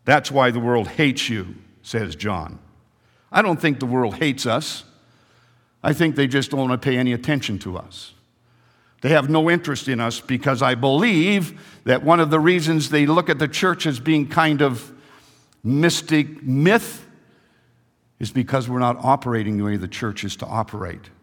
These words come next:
We're not operating those, those exhortations that Jesus calls us to. And when we do, they won't see foolishness. They'll see community.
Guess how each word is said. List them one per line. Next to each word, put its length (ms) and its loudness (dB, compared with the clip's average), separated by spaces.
We're 100 -6
not 200 0
operating 640 0
those, 360 -4
those 200 -4
exhortations 960 -4
that 120 -4
Jesus 400 -4
calls 400 -4
us 200 -10
to. 300 -8
And 160 -4
when 160 -2
we 100 -2
do, 400 -2
they 140 -4
won't 260 -4
see 240 -2
foolishness. 800 -6
They'll 160 -4
see 200 -4
community. 800 -2